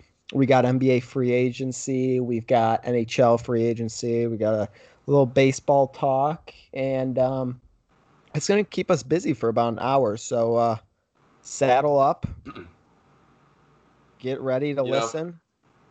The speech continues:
Speaker 2: people get, get excited. We're gonna have a special guest come on later in the show. I won't disclose the name or anything else yet,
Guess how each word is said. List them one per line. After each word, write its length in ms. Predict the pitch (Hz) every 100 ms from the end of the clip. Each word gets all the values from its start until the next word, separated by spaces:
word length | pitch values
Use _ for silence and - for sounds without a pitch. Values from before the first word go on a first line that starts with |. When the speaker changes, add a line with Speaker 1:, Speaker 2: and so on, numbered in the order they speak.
| _ _
Speaker 2:
people 280 | - 143 147
get, 320 | 135 139 135
get 120 | 120 135
excited. 580 | 120 - 127 123 123
We're 80 | 120
gonna 160 | 113 117
have 160 | 113
a 40 | 104
special 520 | - - 107 - 107
guest 400 | 95 98 95 -
come 180 | - 98
on 220 | 92 95
later 260 | 92 92 90
in 100 | 87
the 60 |
show. 400 | 80 - 92 90
I 60 | 85
won't 240 | 85 85
disclose 560 | 80 - - 87 85 80
the 80 | 82
name 680 | 78 85 87 87 87 85 82 _
or 640 | - 92 107 107 110 113 - _ _ _ _ -
anything 360 | 95 98 101
else 280 | 98 101 -
yet, 280 | 82 80 -